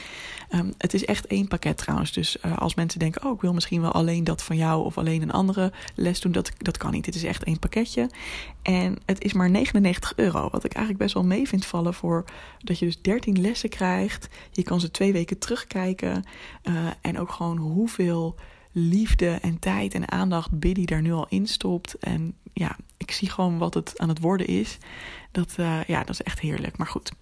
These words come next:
kijk maar of het iets is voor jou. Oh, ik had me voorgenomen om dan nu de site te noemen. Nou, sowieso, als je googelt op Yoga Vayu Coming Home, dan vind je het sowieso. Ehm,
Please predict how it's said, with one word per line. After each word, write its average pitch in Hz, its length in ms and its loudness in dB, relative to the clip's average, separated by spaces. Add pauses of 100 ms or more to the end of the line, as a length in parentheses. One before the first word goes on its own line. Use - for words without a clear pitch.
(320)
kijk 240 180 -2
maar 233 160 -2
of 208 120 -2
het 202 100 -2
iets 196 160 -4
is 196 120 -4
voor - 180 -6
jou. 240 280 -4 (420)
Oh, 226 200 4
ik - 120 -2
had 190 200 10
me 160 120 0
voorgenomen 170 560 4
om 165 140 2
dan 156 160 4
nu 165 240 6
de - 320 0 (320)
site 226 380 0
te - 120 2
noemen. 220 320 4 (380)
Nou, - 160 -6
sowieso, 180 420 2
als 208 300 -4
je 175 280 -4 (260)
googelt 196 320 0
op - 200 -6
Yoga 170 580 0 (160)
Vayu 226 680 2 (460)
Coming 160 360 0
Home, 190 420 0
dan 185 220 2
vind 185 220 2
je 180 80 -2
het 160 120 -2
sowieso. 151 600 -4 (720)
Ehm, 170 400 -2